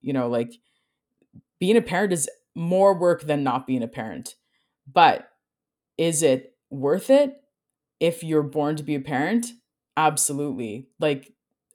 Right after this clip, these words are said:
I love my son more than anything. I will do anything for him. He's my favorite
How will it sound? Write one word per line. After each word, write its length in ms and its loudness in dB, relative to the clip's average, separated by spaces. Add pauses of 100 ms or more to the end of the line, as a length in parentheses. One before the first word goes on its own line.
(120)
I 160 0
love 340 0
my 140 -2
son 340 -2
more 320 0
than 180 -6
anything. 460 -6
I 60 -8
will 100 -4
do 180 -8
anything 380 -8
for 180 -8
him. 120 -6
He's 160 -6
my 180 -6
favorite 600 -4